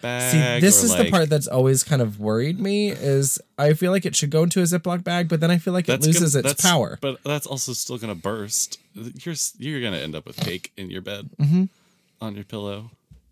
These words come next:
Speaker 1: I don't like this.
Speaker 2: But, like, if I dream of my husband, then I think it's worth a cakey pillow.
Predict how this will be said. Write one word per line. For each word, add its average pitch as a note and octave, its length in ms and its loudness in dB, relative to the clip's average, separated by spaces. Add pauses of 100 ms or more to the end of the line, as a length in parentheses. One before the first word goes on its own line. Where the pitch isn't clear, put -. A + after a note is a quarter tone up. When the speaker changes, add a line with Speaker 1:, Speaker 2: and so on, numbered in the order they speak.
(280)
Speaker 1:
I D3 60 -14
don't A#2+ 140 -10
like B2 180 -14
this. - 300 -8
Speaker 2:
But, D#3 160 2
like, D#3+ 180 0
if D#3 80 2
I D#3 100 2
dream D3 300 2
of D3 160 2
my A#2+ 120 -2
husband, G#2+ 480 -2
then G2 340 -6 (680)
I A#2+ 160 -4
think A#2 180 -4
it's A2 200 -8
worth G2+ 200 -4
a G2+ 60 -10
cakey - 340 -8
pillow. F#2 360 -6